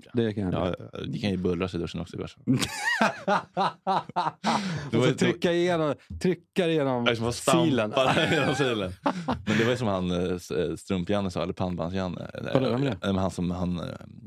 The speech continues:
Speaker 1: Gröndals båtklubbs-,
Speaker 2: Jaha.
Speaker 1: ja, liksom, ja, men jag brukar hoppa i, jag har ingen toalett på båten, jag hoppar i plurr, man blir ren.
Speaker 2: Ja, bajsa havet.
Speaker 1: Ja. <laughs>
Speaker 2: Det har hänt.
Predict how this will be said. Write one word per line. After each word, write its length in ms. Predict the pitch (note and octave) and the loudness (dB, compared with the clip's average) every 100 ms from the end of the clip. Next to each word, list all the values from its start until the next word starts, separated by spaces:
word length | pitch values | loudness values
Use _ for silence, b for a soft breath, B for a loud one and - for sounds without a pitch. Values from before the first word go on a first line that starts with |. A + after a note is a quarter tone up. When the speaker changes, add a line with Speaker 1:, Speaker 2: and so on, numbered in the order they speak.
| - - - _ | -18 -20 -20 _
Speaker 1:
Gröndals 320 | G2 F#2 F2+ | 0 2 0
båtklubbs-, 640 | F2+ F#2 G2 - F#2+ F2 - | -4 -2 -2 0 -4 -4 0
Speaker 2:
Jaha. 260 | C3 B2 F#2+ | 2 2 2
Speaker 1:
ja, 160 | G2+ | 0
liksom, 360 | G2+ - F2+ D#2 | -2 -2 -6 -2
ja, 80 | D#2 F#2 | 0 2
men 60 | F#2+ | 0
jag 60 | G2+ | 0
brukar 240 | C3 A#2 | 0 0
hoppa 240 | G#2+ - E2 | -2 -2 -2
i, 160 | D2 | 0
jag 60 | F2 | 0
har 80 | B2 | 0
ingen 160 | F#2+ | -2
toalett 300 | E2 F2+ F#2+ | -2 -2 -2
på 80 | F#2+ | -4
båten, 200 | E2+ G2 | -4 -2
jag 60 | A2 | -2
hoppar 120 | G#2+ | -2
i 40 | |
plurr, 360 | G2+ F#2 G#2+ A2 | 0 0 0 -2
man 120 | G#2 | -4
blir 160 | - G2+ | -4 -4
ren. 260 | G2+ F2+ G#2 _ _ _ _ _ _ _ _ _ _ | -4 -6 -10 _ _ _ _ _ _ _ _ _ _
Speaker 2:
Ja, 140 | G2+ A2+ | -2 0
bajsa 300 | A#2 G#2+ A2+ | 0 0 -2
havet. 300 | B2 - - | -2 -6 -4
Speaker 1:
Ja. 100 | - | -2
<laughs> 1500 | - - F3+ - A3 - A3 - - G3 - - - - - | 0 2 2 2 2 2 0 0 -4 -6 -6 -12 -12 -10 -2
Speaker 2:
Det 60 | B2+ | 0
har 100 | D#3+ | 2
hänt. 200 | A#2+ | 0